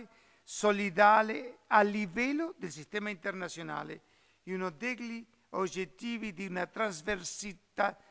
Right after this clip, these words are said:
trasversalità radicale nella lotta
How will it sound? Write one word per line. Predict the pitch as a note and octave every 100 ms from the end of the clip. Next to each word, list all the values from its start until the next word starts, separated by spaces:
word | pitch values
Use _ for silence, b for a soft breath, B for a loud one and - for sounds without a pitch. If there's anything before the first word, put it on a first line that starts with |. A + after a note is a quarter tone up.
| B
trasversalità | G3+ G#3+ F3 A3 F#3 - G3+ F#3+ F3+ - _ C4 B3+ b b -
radicale | - G#3 G3 - E3+ E3 G3+ G#3 _ _ _ _ _ _ _ _ _ b b b b _
nella | A#3 D#3+ E3 G3 F#3+ E3+
lotta | E3 G#3+ - A#3